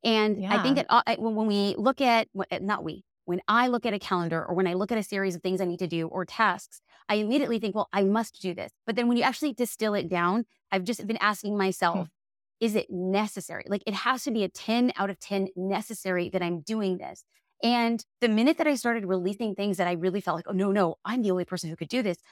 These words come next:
Speaker 1: I started realizing how powerful the team was and how ready and willing they were to, like, take the ball and run it down the field. And I had a mentor come in and say, "If, if you believe your team can do what you're doing at eighty percent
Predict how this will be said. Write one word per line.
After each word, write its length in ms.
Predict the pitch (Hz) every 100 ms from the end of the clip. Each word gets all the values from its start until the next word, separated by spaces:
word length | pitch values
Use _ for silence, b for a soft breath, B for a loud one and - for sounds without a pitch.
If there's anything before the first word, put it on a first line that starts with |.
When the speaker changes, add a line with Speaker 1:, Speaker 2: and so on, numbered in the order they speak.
| b
Speaker 1:
I 60 | 202
started 260 | 294 269 185
realizing 400 | 190 220 180 165
how 140 | 170
powerful 480 | - 175 185 170 160
the 100 | 165
team 240 | - 156
was 180 | - - -
and 100 | 185
how 160 | 214 175
ready 420 | 156 190 226 -
and 160 | 165
willing 260 | 165 175 196
they 100 | 180
were 240 | 165 175 196
to, 120 | 170
like, 200 | 165 165 _ _ _ _ -
take 460 | - 220 285 262 190
the 80 | 190
ball 280 | 185 175 -
and 160 | 185
run 160 | 220 277
it 80 | 247
down 140 | 196
the 80 | 180
field. 320 | 185 185 170
And 120 | 196
I 60 | 185
had 160 | 214
a 40 | 202
mentor 300 | 180 185 185
come 220 | - 175
in 200 | 240 233
and 140 | 175
say, 240 | - 175 -
"If, 120 | - -
if 120 | 180
you 220 | 156 214 349
believe 400 | 220 190 220 170
your 160 | 180
team 340 | - 170 165 151
can 220 | 175 160
do 340 | 135 190 160 - _ _ _ _ _ -
what 280 | 180 208 196
you're 220 | 220 190
doing 440 | 214 254 180 170 -
at 120 | - -
eighty 220 | 330 320 254
percent 500 | 185 - - -